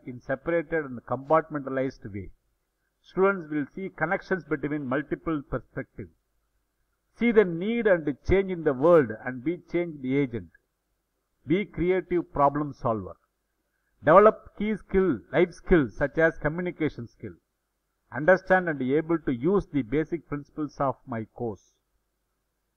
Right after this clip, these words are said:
And stay positive despite the setbacks and challenges in life and work. Mentor others. So these are all the continue to grow as a critical thinker.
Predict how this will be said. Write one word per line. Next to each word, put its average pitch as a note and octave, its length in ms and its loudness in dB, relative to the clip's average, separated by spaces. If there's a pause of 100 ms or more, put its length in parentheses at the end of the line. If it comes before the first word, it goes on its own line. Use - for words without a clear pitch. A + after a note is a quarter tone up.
(100)
And A#2+ 200 -10
stay F3+ 220 -2
positive D3+ 640 -2 (140)
despite D3+ 480 -4
the D3 80 -6
setbacks C#3+ 560 -2
and C3 200 -8
challenges C#3 440 -4
in B2 140 -12
life C#3 280 -4
and A#2 160 -8
work. G#2 280 -8 (1300)
Mentor D3 640 0
others. A2+ 300 -10 (2000)
So F#3+ 140 0
these F#3+ 180 -6
are G3+ 80 2
all A3 140 6
the D#3 340 -4 (500)
continue A3+ 420 -2
to F#3 140 -2
grow E3+ 280 2
as D#3 140 2
a D3 40 -4
critical D3 540 -8
thinker. G2+ 320 -18